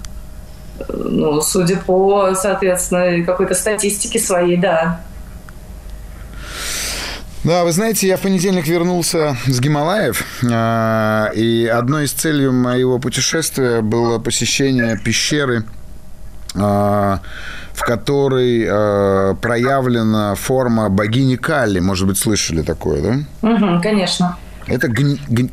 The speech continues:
Speaker 2: это гневная форма, а, Парвати. И более того, а, это единственная практически богиня, которую изображают только в гневной форме.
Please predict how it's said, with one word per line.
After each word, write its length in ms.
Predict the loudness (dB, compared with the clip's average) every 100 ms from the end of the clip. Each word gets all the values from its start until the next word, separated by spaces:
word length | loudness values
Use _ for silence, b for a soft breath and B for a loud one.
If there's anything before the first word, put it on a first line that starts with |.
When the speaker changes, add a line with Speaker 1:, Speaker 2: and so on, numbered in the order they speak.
| -6
Speaker 2:
это 240 | -4 -2 0
гневная 600 | 2 2 2 0 0 -2
форма, 760 | 0 0 2 2 2 2 0 0
а, 600 | 0 2 2 2 2 0
Парвати. 600 | 0 0 0 0 0 -2 -2 -8 -18 -18 -18 B B B B B -2
И 340 | 2 4 4
более 320 | 2 2 2
того, 580 | 0 0 2 2 2 0
а, 600 | 0 2 2 2 2 2 2
это 220 | 0 2
единственная 920 | 2 2 2 0 0 0 2 2 0
практически 580 | -2 -4 -2 -2 -2 0
богиня, 480 | 0 2 2 0 -2
которую 440 | -2 0 2 2
изображают 680 | 2 2 2 2 2 0 0
только 360 | 0 0 0
в 60 | 0
гневной 400 | 2 2 2 0
форме. 500 | 0 0 0 -2 -6